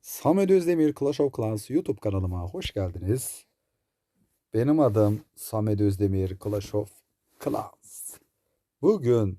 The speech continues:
sizlerle birlikte otuz ikinci hafta yükseltmelerimize devam edeceğiz. Başkent yükseltmelerimize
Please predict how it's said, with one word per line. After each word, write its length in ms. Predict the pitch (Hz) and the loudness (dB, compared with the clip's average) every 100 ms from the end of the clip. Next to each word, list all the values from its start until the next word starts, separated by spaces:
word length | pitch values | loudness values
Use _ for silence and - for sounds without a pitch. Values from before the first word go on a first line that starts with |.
| - | -12
sizlerle 680 | - 110 104 107 156 190 143 | -6 -2 2 4 2 0 -2
birlikte 640 | 113 98 - 101 98 - _ | -2 -2 0 0 0 -4 _
otuz 260 | 104 104 | -10 -4
ikinci 280 | 107 117 123 | -2 0 2
hafta 500 | 135 95 98 95 110 - _ _ _ _ _ | 0 0 0 0 -2 -6 _ _ _ _ _
yükseltmelerimize 1000 | 101 110 - 104 127 104 98 95 90 104 | -6 -4 2 2 2 2 2 2 2 2
devam 360 | 98 92 95 95 | 2 0 0 -2
edeceğiz. 760 | 87 90 95 101 110 - - - | -4 -2 0 0 -2 -10 -16 -4
Başkent 440 | 107 98 104 98 | -2 -2 -4 -6
yükseltmelerimize 880 | 101 - 98 95 95 92 90 104 123 | -6 -8 -6 -4 -2 -2 0 0 0